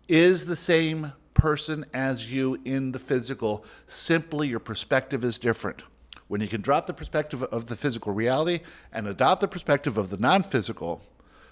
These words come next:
you will understand who you are,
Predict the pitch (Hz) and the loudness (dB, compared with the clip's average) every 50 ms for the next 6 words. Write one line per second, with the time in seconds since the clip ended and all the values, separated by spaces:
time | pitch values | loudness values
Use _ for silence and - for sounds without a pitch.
0 | _ _ - 107 113 120 127 123 - - 135 131 123 117 107 - - - 131 123 | _ _ -8 -4 0 2 2 2 2 0 -4 -4 -4 -6 -8 -8 -2 0 2 4
1 | 113 104 98 98 107 - - - _ _ _ _ _ _ _ - - - 139 143 | 4 2 2 0 -4 -8 -12 -20 _ _ _ _ _ _ _ -10 -2 2 4 4
2 | 160 151 147 131 113 110 110 107 107 110 117 113 | 4 4 4 4 6 6 6 6 6 4 0 -4